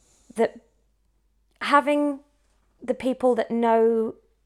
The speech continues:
the mechanisms think what you've done is good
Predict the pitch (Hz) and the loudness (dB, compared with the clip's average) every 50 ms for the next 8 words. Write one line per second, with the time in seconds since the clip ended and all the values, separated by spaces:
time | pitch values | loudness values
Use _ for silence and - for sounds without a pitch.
0 | _ _ - 233 233 233 226 220 - 220 208 196 190 180 - 185 - - 202 190 | _ _ -6 -4 -2 -2 -4 -4 -4 -6 -4 -2 -4 -4 -6 -8 -10 -8 -8 -8
1 | 190 185 - - - - _ _ _ _ _ _ _ _ _ _ _ - - - | -8 -10 -12 -14 -18 -18 _ _ _ _ _ _ _ _ _ _ _ -12 -6 -4
2 | 214 190 190 - - 208 208 - - 214 214 202 - 214 190 190 190 185 185 - | -4 -4 -4 -6 -6 -4 -4 -4 -4 -6 -8 -6 -4 -4 -2 -2 -4 -6 -8 -10
3 | _ - 214 170 - - - 202 - - - | _ -4 -4 -4 -4 -4 -8 -10 -12 -16 -20